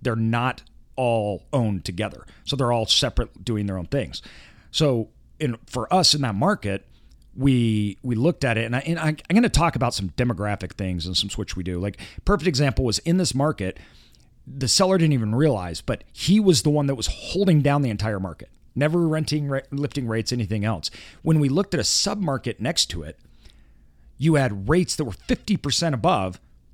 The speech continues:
yet their incomes were thirty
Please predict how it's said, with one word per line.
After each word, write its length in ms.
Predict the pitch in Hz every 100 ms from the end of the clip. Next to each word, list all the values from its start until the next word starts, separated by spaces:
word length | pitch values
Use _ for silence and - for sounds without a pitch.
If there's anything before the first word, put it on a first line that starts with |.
| - - _ -
yet 220 | 165 165
their 160 | 165 -
incomes 760 | 160 202 165 117 98 98 - - -
were 80 | 120
thirty 440 | - - 190 196